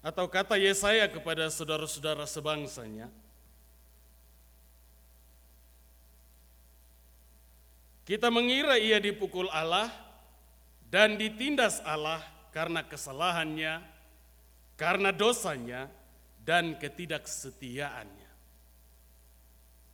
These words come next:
Hamba Tuhan itu mengalami penderitaan dan penghinaan itu.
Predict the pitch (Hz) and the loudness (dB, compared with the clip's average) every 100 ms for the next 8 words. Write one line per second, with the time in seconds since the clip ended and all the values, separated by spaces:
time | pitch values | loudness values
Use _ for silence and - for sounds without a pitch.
0 | - 175 220 220 240 247 240 247 262 247 | -4 2 6 6 6 4 4 2 0 2
1 | 233 226 220 214 214 214 202 208 208 226 | 4 6 4 2 2 2 2 2 4 4
2 | 220 196 190 190 190 185 190 190 175 139 | 4 2 2 0 0 2 4 4 2 -4
3 | - | -10